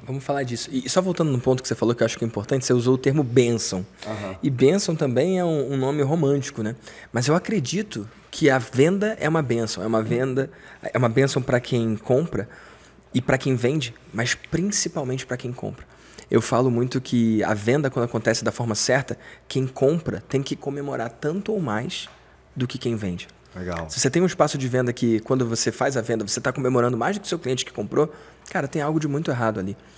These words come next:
Speaker 1: E a única forma de você vender no longo prazo e vender de novo é gerando valor. E se você vende de novo, de novo, é quer dizer que você tá gerando valor no longo prazo.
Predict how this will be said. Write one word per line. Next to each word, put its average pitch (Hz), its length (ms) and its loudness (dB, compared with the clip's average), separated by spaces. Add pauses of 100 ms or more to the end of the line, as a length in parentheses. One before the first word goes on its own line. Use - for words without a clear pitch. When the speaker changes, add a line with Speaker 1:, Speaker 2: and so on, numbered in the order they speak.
(260)
Speaker 1:
E 117 180 6
a 113 60 10
única 190 260 2
forma 143 320 0
de 127 80 -2
você 120 440 4
vender 107 640 2 (160)
no 117 140 2
longo 135 200 4
prazo 113 380 4 (240)
e 113 60 -2
vender 120 240 2
de 127 100 2
novo 120 460 6 (360)
é 135 60 2
gerando 131 320 0
valor. 113 340 2 (220)
E 123 140 4
se - 160 4
você 151 180 2
vende 175 240 0
de 139 80 -4
novo, 131 180 4
de 117 80 -6
novo, 151 200 2
é - 20 2
quer - 160 -6
dizer 135 220 0
que 151 100 -6
você 160 100 0
tá 156 120 0
gerando 165 260 2
valor 170 260 2
no 202 120 4
longo 226 240 2
prazo. 208 420 -2